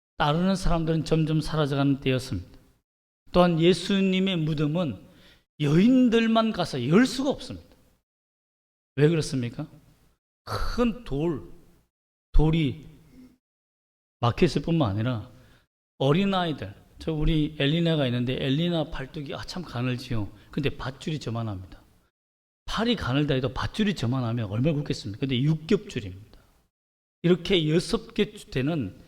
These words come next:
이 발뚝만한, 어린아이들의 발뚝만한 굵기로 줄을 묶어놨기 때문에 웬만한 병사의 칼로도요, 쉽게 잘라지지 않습니다. 근데 여인들이 어떻게 이빨로 뜯겠습니까? <laughs> 뭘 하겠습니까?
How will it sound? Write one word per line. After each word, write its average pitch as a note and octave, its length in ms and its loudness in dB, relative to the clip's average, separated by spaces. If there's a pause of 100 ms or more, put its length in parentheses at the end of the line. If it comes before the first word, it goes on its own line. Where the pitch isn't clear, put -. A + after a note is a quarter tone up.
(200)
이 E3 220 -4
발뚝만한, E3+ 960 -4 (260)
어린아이들의 E3+ 920 0
발뚝만한 F3 640 -4
굵기로 C#3+ 560 -6 (160)
줄을 E3 260 -2
묶어놨기 D3 560 -2
때문에 G2+ 540 -8 (640)
웬만한 D#3 580 -2
병사의 F#3+ 600 -2
칼로도요, D3+ 640 -4 (240)
쉽게 - 640 -8
잘라지지 G2 520 -8
않습니다. - 340 -16 (1120)
근데 C#3+ 300 2
여인들이 C#3 580 -2
어떻게 A#2+ 360 -4
이빨로 C3 360 -4
뜯겠습니까? - 680 -6
<laughs> - 20 -4
뭘 B2+ 240 -4
하겠습니까? A#2 640 -6